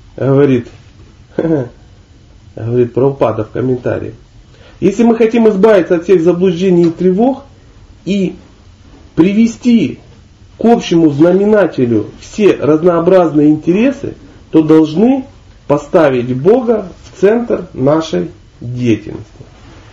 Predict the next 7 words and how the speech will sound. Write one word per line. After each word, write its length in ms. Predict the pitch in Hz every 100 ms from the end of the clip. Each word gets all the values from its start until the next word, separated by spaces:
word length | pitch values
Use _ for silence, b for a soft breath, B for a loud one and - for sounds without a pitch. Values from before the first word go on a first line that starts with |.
| b - - - _ - - _ - - - - - -
То 100 | -
есть, 180 | 143 -
ну, 200 | 339 254
нам 200 | 202 160
систематически 840 | - 185 - 208 196 160 120 - 123
рекомендуют, 720 | 151 160 190 233 269 285 196
что, 440 | - 180 170 165